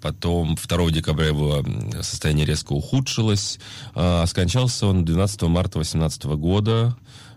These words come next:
э, на восемьдесят третьем году жизни в результате сердечного приступа. М, с ним прощалась вся Москва.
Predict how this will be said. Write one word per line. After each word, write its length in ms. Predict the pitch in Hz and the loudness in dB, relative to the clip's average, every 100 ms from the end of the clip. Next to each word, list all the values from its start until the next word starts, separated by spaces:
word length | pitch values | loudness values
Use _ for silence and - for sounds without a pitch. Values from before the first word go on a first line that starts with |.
| - | -4
э, 360 | 73 76 76 | -2 0 0
на 160 | 78 80 | 2 2
восемьдесят 480 | 90 98 92 80 - | 2 0 0 -2 0
третьем 320 | 85 71 73 | 0 2 0
году 220 | 73 69 | 0 -2
жизни 580 | 67 76 78 98 110 120 - - - - | 0 0 0 2 2 0 -6 -20 -14 -6
в 100 | 73 | -2
результате 520 | 78 71 95 95 - | -2 0 -2 -2 -6
сердечного 600 | - 76 82 - 76 73 | -4 -2 -2 -2 -2 -2
приступа. 800 | - 64 - - - - - - - - - - | -2 -4 -4 -8 -12 -8 -8 -10 -14 -20 -18 -14
М, 320 | - 95 60 - | -10 -6 -6 -6
с 160 | - | -2
ним 140 | 87 76 | 0 0
прощалась 580 | 78 76 78 71 65 - | 0 -2 0 0 -2 -6
вся 260 | - 76 | -4 -2
Москва. 560 | 69 67 - 76 80 107 | -2 -2 -4 0 2 0